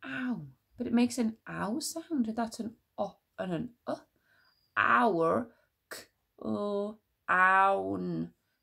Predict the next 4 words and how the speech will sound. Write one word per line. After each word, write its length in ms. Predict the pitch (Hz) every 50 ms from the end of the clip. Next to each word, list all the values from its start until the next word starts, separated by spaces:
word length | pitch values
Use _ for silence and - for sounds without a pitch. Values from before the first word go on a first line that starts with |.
| _ -
clowns 1000 | - - 208 190 190 202 214 226 202 165 160 165 180 196 214 233 240 233 - - _ _ _ _ _ _ _ _ _ -
not 520 | - 202 208 202 185 185 185 - - - - _ _ _ _
here. 520 | - - - - - - - - - - - _ _ _ _ _ _ _ _ _ _ _ _ _ _ _ _ _ _ _ _ _ _ _ _ _ _ _ _ _ _ _ _ _ _ _ _ _ _ _ _ - - _ _ _ _ _ _ _ _ _ _ _ _ _ _ _ _ _ _ _ _ _ _ _ _ _ _ _ 53 _ _ _ _ _ _ _ _ _ _ _ _ _ _ _
He's 760 | _ - - - - 269 269 277 254 214 202 214 226 226 -